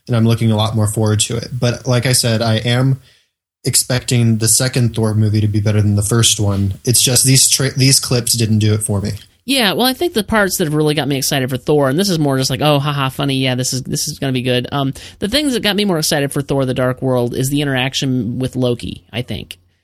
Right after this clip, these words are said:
Speaker 1: Yeah.
Speaker 2: I think that, and we've already seen that stuff, and we know that's in the film.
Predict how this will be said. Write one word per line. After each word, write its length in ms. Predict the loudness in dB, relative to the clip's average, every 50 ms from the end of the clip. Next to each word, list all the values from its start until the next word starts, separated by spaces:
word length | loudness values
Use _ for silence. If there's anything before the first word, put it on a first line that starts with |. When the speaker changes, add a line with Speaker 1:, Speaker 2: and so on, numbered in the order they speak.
| _ _ _
Speaker 1:
Yeah. 380 | -2 0 0 0 0 -2 -2 -4 -6
Speaker 2:
I 120 | -6 -6
think 220 | -4 -2 -4 -2 0
that, 240 | 0 0 0 0 0
and 220 | 0 2 2 2
we've 120 | 2 2
already 180 | 2 2 0 0
seen 260 | 0 0 0 0 0 0
that 180 | 0 -2 -4 -4
stuff, 220 | -6 -6 -6 -4
and 80 | -4 -2
we 80 | 0
know 180 | 0 0 0 0
that's 240 | 0 -2 -2 -2 -4
in 60 | -4
the 60 | -6
film. 460 | -4 -4 -4 -2 -2 -2 -4 -6 -6